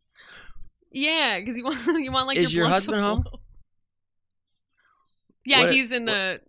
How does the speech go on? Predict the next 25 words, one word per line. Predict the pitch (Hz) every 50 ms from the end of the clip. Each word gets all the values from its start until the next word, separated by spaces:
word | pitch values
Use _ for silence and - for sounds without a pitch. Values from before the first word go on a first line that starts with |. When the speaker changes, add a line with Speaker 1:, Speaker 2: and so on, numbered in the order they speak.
| _ -
Speaker 1:
he's | 233 233
Speaker 2:
what's | 233 156 - -
he | 190 -
do? | 208 220
Speaker 1:
doing | - 98
Speaker 2:
What's | - -
Speaker 1:
work | - -
in |
Speaker 2:
his | - -
Speaker 1:
the | -
Speaker 2:
deal? | - -
Speaker 1:
back. | - - - - - - - - - - -
Speaker 2:
I |
think | - 151 147
you | 131
told | - - 139 131
me | 127
on | 117
the | 107 -
plane. | 104 95 87 82 98 - - - _ _
Speaker 1:
He | - 269 277
works | 262 277 269 - 247
A | 208 233 233
and | 220
R. | 202 185 180 165 165 -